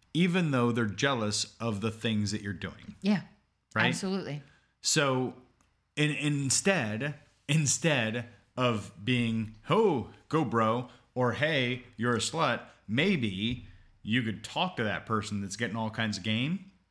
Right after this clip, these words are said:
Speaker 1: and figure out what they're doing right and maybe learn from them a little bit. 'Cause it's not like they're doing anything wrong, because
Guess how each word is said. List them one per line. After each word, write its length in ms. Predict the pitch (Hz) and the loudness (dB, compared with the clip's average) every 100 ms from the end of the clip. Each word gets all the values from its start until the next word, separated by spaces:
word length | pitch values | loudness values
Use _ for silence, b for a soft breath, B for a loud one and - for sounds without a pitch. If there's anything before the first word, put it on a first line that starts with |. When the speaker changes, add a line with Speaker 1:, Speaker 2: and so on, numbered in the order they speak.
| - | -8
Speaker 1:
and 160 | 113 107 | -6 -4
figure 240 | 120 117 | -4 -2
out 180 | 113 - | -2 -4
what 120 | 104 | -8
they're 100 | 98 | -6
doing 300 | 95 95 85 | -6 -8 -8
right 280 | 85 - - _ _ _ _ 117 | -12 -16 -20 _ _ _ _ -4
and 200 | 113 98 | -4 -2
maybe 320 | 107 104 98 | -2 -2 -4
learn 320 | 95 175 220 | -2 0 0
from 200 | 127 92 | -2 -6
them 180 | 90 87 | -6 -8
a 40 | |
little 160 | 90 82 | -8 -10
bit. 220 | 76 71 _ _ _ _ - | -14 -16 _ _ _ _ -4
'Cause 240 | 131 110 | -2 -2
it's 240 | 107 - | -4 -4
not 220 | 123 143 123 | 0 -2 -2
like 240 | 139 110 | -6 -4
they're 160 | 113 104 | -4 -4
doing 440 | 104 120 117 107 | -4 -4 -2 0
anything 540 | 107 101 101 92 92 | -2 -2 -6 -6 -6
wrong, 640 | 104 123 104 87 87 110 127 b b b - | -2 0 0 -2 -4 -6 -8 b b b -6
because 520 | 110 107 117 110 104 | -4 -2 0 0 -2